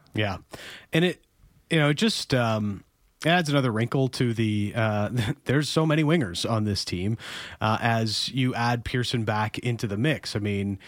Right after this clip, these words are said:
you know, you've got Kuzmenko and Boeser. You've got Mikheyev.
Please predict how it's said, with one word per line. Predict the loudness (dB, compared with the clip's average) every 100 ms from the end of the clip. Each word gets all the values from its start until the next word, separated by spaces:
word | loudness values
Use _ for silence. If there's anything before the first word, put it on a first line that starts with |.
| -18 -16 -18 -8
you | -2
know, | 0
you've | 0 0
got | 2 2 0 -2
Kuzmenko | -2 0 0 0 0 2 0 -2 0
and | 0 2 2 0 -2
Boeser. | -4 -4 -4 -6 -8 -16 _ -20 -14
You've | -4
got | -2 0
Mikheyev. | -2 -2 0 0 -2 -6